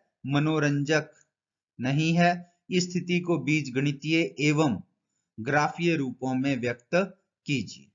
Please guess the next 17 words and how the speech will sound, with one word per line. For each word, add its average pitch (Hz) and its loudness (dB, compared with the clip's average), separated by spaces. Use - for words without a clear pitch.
ठीक 127 -10
है, 175 -8
एवं 120 -4
है 107 -6
बच्चे, 101 -8
ये 127 -6
ठीक 104 -12
कर 104 -6
लें, 117 -6
एवं। 113 -4
ठीक 147 2
है, 170 4
ग्राफीय 156 4
रूपों 123 -4
में 147 -4
व्यक्त 117 -6
कीजिए। - -16